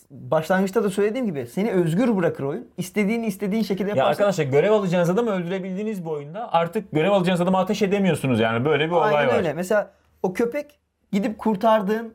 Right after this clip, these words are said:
Speaker 1: ve sana yaver olan, o yüzden
Speaker 2: Ve
Speaker 1: bir
Speaker 2: zor
Speaker 1: sıcak
Speaker 2: bulunuyormuş
Speaker 1: samimiyet.
Speaker 2: o köpek,
Speaker 1: Tabii
Speaker 2: biliyor
Speaker 1: tabii,
Speaker 2: musun?
Speaker 1: öyle gel hadi. Şimdi oyun sana şunu diyor. "Al sana
Speaker 2: Köpek,
Speaker 1: köpek, benim, işte
Speaker 2: evet.
Speaker 1: takılın birlikte," falan. Yani oyunun en önemli özelliği mesela Brotherhood of Steel diye bir orada, e, şey var, ekip var. Bir böyle bir eski Amerika ordusunun kalıntıları var diyelim.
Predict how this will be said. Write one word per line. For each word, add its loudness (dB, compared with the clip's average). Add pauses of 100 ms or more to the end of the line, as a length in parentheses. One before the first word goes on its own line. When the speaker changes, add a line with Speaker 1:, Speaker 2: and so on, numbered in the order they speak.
(140)
Speaker 1:
ve -2
sana 0
yaver 2
olan, 0
o 2
yüzden 0
Speaker 2:
Ve 4
Speaker 1:
bir 2
Speaker 2:
zor 0
Speaker 1:
sıcak 0
Speaker 2:
bulunuyormuş 0
Speaker 1:
samimiyet. -4 (100)
Speaker 2:
o 0
köpek, 0
Speaker 1:
Tabii 2
Speaker 2:
biliyor 2
Speaker 1:
tabii, 2
Speaker 2:
musun? 0
Speaker 1:
öyle 0
gel -4
hadi. -6
Şimdi -12
oyun -8
sana -8
şunu -12
diyor. -10
"Al 0 (360)
sana -4
Speaker 2:
Köpek, 0 (100)
Speaker 1:
köpek, -6
benim, -10
işte -8
Speaker 2:
evet. -12
Speaker 1:
takılın -4
birlikte," -14
falan. -8 (240)
Yani 0
oyunun -2 (160)
en 2
önemli 2
özelliği 0
mesela 0
Brotherhood 4
of 0
Steel -4
diye 4
bir 4
orada, 2
e, -12
şey 0
var, 0
ekip -6
var. -4 (380)
Bir 0
böyle 0
bir -4
eski -4
Amerika -2
ordusunun -4
kalıntıları 0
var 0
diyelim. -10